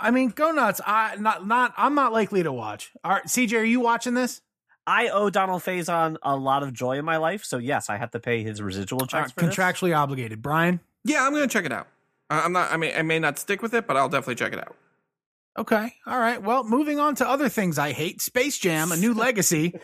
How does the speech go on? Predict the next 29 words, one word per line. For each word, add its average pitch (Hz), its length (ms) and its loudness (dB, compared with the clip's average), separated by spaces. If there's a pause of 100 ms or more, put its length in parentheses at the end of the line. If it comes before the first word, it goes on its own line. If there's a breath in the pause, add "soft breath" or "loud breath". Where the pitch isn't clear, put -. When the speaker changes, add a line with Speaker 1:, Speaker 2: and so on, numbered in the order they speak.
(160)
Speaker 3:
<laughs> - 260 -10
Yes! 302 1040 0 (880 loud breath)
Speaker 1:
<laughs> - 240 -20
is, 185 320 2
uh, 208 320 2 (460 loud breath)
we, 202 140 2
we, 208 200 2
we've 190 260 2
gotten 240 280 2
a - 20 4
trailer 254 240 2
Speaker 3:
Josh 294 260 2
Speaker 1:
for 185 100 2
Speaker 3:
with 170 100 4
Speaker 1:
it. 185 60 2
Speaker 3:
the, 196 80 2
just 185 240 -2
the 180 100 0
tight, 302 640 -4 (320)
tight 339 360 -2
segues. 156 840 -2
Speaker 2:
Segues 127 380 0
are 107 100 -2
on 139 140 0
point, - 420 -8
man. 110 180 -4
I'm 170 120 -4
really 226 200 -2
worried. 113 520 -2